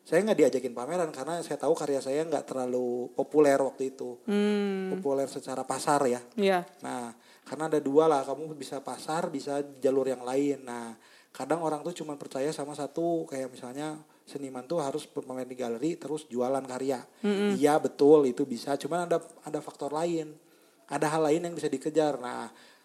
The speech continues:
Speaker 1: Kak, kalau di saya sih, kalau saya personal jatuh bangunnya di sebelah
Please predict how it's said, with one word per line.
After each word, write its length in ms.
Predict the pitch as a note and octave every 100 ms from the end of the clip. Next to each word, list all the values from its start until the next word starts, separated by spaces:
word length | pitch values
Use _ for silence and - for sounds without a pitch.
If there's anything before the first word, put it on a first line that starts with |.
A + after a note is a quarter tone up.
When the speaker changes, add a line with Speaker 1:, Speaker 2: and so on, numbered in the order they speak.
| _ _
Speaker 1:
Kak, 480 | E3+ - - _
kalau 200 | - C#3
di 80 | C#3
saya 280 | C3+ B2+ D3
sih, 140 | E3
kalau 180 | F#3+ D#3
saya 300 | C#3 D#3+ F3+ - - _ _ _ -
personal 380 | - - C#3+ F3
jatuh 220 | D3+ C#3+
bangunnya 340 | C3+ B2+ C3 E3
di 80 | D#3+
sebelah 380 | C#3 B2 C3+